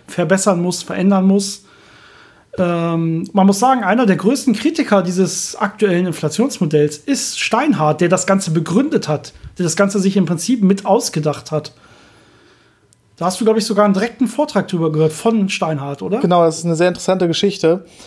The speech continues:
Speaker 2: Und da sieht man halt auch wirklich diese wissenschaftliche Arbeitsweise. Ich habe ein Problem und ich suche eine Lösung dafür. Und dann finde ich eine Lösung und denke, „Oh, das sieht ganz gut aus.“ Aber im Ausarbeiten dieser Lösung und, äh, wenn ich dann die, äh, das versuche mit Experimenten zu vergleichen und wenn ich dann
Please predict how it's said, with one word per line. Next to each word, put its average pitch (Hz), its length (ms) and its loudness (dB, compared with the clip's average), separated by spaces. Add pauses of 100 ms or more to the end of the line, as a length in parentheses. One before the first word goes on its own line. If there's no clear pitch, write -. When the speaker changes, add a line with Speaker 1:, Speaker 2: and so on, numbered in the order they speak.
(320)
Speaker 2:
Und 180 400 0
da 165 60 4
sieht 180 180 -2
man 240 100 4
halt 202 160 4
auch 165 100 2
wirklich 185 260 -2
diese 170 240 2
wissenschaftliche 185 680 0
Arbeitsweise. 135 840 -2 (320)
Ich - 100 -8
habe 196 220 4
ein 175 120 2
Problem 147 600 0 (560)
und 180 120 0
ich 175 120 0
suche 208 200 2
eine 170 120 2
Lösung 170 400 4
dafür. 135 480 -6 (480)
Und 170 80 -2
dann 170 380 0 (120)
finde 277 320 2
ich 170 140 0
eine 147 160 0
Lösung 165 580 2 (380)
und 175 80 0
denke, 190 300 2
„Oh, 165 320 2 (180)
das 156 100 -2
sieht 175 140 -2
ganz 196 200 0
gut 262 240 0
aus.“ - 440 -8 (560)
Aber 175 340 0
im 214 160 2
Ausarbeiten 185 640 2
dieser 165 200 4
Lösung 208 560 4
und, 175 320 0
äh, 175 100 4
wenn 170 100 0
ich 165 80 -4
dann 170 300 2
die, 160 260 2
äh, 165 500 0
das 160 120 -8
versuche 185 320 -2
mit 180 80 0
Experimenten 180 580 0
zu - 120 -12
vergleichen 175 640 2
und 156 140 -2
wenn 170 120 0
ich 165 100 -6
dann 160 240 0